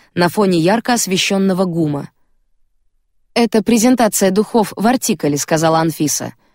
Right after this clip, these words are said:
«А это вот она же на Московском кинофестивале «Приём в Нескучном». Это в клубе Дягилев». «Красавица. Только, может быть, это и не она». «Может быть.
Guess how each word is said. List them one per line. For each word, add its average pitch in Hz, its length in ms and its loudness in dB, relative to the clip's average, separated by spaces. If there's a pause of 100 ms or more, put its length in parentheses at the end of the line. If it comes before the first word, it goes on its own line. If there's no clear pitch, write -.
(440)
«А 165 120 2
это 220 320 0
вот 190 180 0
она 220 220 4
же 226 100 2
на 247 100 4
Московском 185 580 0
кинофестивале 185 920 0 (220)
«Приём 226 360 4
в 165 80 0
Нескучном». 156 680 -2 (240)
Это 226 200 0
в - 60 -4
клубе 233 300 2
Дягилев». 147 580 -2 (1200)
«Красавица. 170 920 -2 (360)
Только, 226 340 0
может 214 300 2
быть, 208 220 0
это 220 160 2
и 220 80 6
не 220 120 6
она». 165 360 0 (640)
«Может 180 400 2
быть. 190 340 0